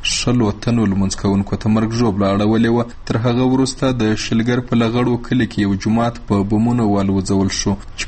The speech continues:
پکې دوه سپین ږیري ټپیان شوي وو او خلکو یې په غبرګون کې د طالبانو پر ضد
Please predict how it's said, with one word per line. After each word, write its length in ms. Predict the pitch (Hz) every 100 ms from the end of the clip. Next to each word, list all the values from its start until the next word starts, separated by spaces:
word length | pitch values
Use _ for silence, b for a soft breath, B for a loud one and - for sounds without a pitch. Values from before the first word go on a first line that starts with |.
| -
پکې 200 | 101 107
دوه 240 | 104 110
سپین 280 | 110 - 101
ږیري 220 | 104 113 107
ټپیان 380 | 110 - 101
شوي 300 | 101 - 117
وو 180 | 101 95
او 80 | 95
خلکو 380 | - - 101 -
یې 100 | 101
په 140 | 95
غبرګون 480 | 95 95 92 104 110
کې 180 | 107 113 110 B B B -
د 220 | 98 95
طالبانو 640 | 90 - 95 95 101 98
پر 220 | 95 - 95
ضد 260 | 98 98